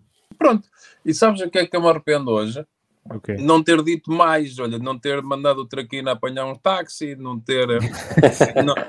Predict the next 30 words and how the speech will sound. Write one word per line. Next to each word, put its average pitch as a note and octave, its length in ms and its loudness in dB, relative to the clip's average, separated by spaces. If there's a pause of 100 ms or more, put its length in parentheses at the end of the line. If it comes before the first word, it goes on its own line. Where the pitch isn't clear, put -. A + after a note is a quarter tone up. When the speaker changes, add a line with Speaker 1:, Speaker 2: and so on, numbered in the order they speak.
(580)
Speaker 1:
não, C#3+ 160 4 (1300)
não D#3 240 2
ter D3 260 2
dito D3 300 -2
ao C#3+ 100 4
Douglas C3+ 480 0
para C#3+ 160 -8
enterrar C3+ 520 -6
a B2 100 -6
cabeça B2+ 440 -10
na C3+ 120 -6
areia. F#3 320 -2 (280)
Opa, A3 380 -2
assim E3 220 -6
umas G3+ 200 -4
barbaridades E3 720 0
dessas A#2+ 460 -8
que - 160 -20
pudesse D#3 400 -2
ter D#3 180 -2
feito, C3+ 680 -4 (100)
hum, C#3+ 720 -8 (400)
pá, A#2+ 100 4
se - 80 -4
calhar A#2 240 2
é B2+ 60 0
só B2 180 -2
coincidência, C3+ 800 0
não G2 180 -2
é? A2 160 -4